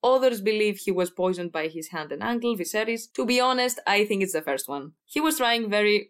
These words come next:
very hard to remain a virgin and not have kids for some <laughs> reason. So it stands to reason that if he had started to get lustful thoughts,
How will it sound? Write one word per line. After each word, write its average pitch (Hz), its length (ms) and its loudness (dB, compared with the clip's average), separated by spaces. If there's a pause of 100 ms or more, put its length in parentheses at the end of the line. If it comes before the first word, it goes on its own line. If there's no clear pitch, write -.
very 185 500 0
hard 180 320 -2
to 220 80 0
remain 180 360 2
a 165 60 -2
virgin 180 520 -2
and 175 240 -6
not 180 220 -4
have - 240 -6
kids 175 260 -2
for 494 140 -2
some - 160 0
<laughs> 233 160 0
reason. 269 420 2 (160)
So 294 240 0
it 277 140 0
stands 277 340 0
to 262 120 0
reason 254 340 0
that 247 160 0
if 247 140 -4
he 220 340 -8
had 226 340 -2
started 175 420 -2
to 175 80 -8
get 165 260 0
lustful 160 420 -4
thoughts, 240 440 -2